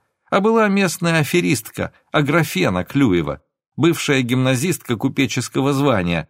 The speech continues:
которая все это сочинила и устроила ради пенсии и чтоб не трогали. Хотели переименовать город обратно в проточный перескок, но потом решили оставить как было. Только на обелиске с неясным профилем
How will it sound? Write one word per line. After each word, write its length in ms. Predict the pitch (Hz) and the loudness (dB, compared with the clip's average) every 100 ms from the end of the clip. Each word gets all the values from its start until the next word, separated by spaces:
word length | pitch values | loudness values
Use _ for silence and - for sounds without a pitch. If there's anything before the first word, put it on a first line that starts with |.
| _ - | _ -6
которая 380 | 123 120 131 113 | -2 0 0 0
все 240 | - 123 | 0 0
это 160 | 110 110 | 0 -2
сочинила 800 | - 113 117 120 180 117 82 - _ _ - | -2 -2 0 0 2 0 0 -4 _ _ -2
и 80 | 185 | 0
устроила 600 | 175 - 196 175 156 147 | 0 0 2 2 2 2
ради 280 | 147 135 | 2 0
пенсии 680 | 139 226 240 151 - 85 82 - | -2 0 0 0 -2 -4 -4 -4
и 100 | - | -2
чтоб 260 | 170 - 175 | 0 0 0
не 120 | 175 | 0
трогали. 580 | 151 92 80 85 82 - _ _ _ _ _ _ _ _ | 0 -2 -2 -2 -4 -10 _ _ _ _ _ _ _ _
Хотели 520 | - 104 107 175 175 | -6 -4 0 2 2
переименовать 880 | 143 151 143 139 131 123 127 147 127 | 0 0 0 2 0 -2 0 -2 -2
город 380 | 120 151 135 - | 0 0 0 0
обратно 580 | 123 143 165 123 - - | 0 2 2 0 -4 -8
в 80 | |
проточный 640 | - 120 113 139 - 123 117 | -4 -4 0 -2 -2 -4 -2
перескок, 720 | 135 131 123 - 87 76 - _ _ _ _ _ | -2 -2 -2 -6 -6 -6 -14 _ _ _ _ _
но 200 | 220 226 | -2 -2
потом 340 | - 117 139 127 | -2 -2 0 0
решили 360 | 104 - 117 | 0 0 0
оставить 500 | 95 - 113 95 85 | 0 -2 -2 -2 -4
как 260 | - 101 90 | -4 -4 -2
было. 380 | 90 78 69 - _ _ _ _ _ - | -2 -2 -6 -14 _ _ _ _ _ -4
Только 300 | 151 131 135 | -2 0 0
на 160 | 135 | 0
обелиске 640 | 131 127 143 147 - - 104 | 0 2 2 2 0 -4 -4
с 140 | - | -2
неясным 600 | 127 131 120 107 - 110 | 0 0 0 -2 -2 -4
профилем 540 | 135 190 - 90 85 | -2 -2 0 -2 -2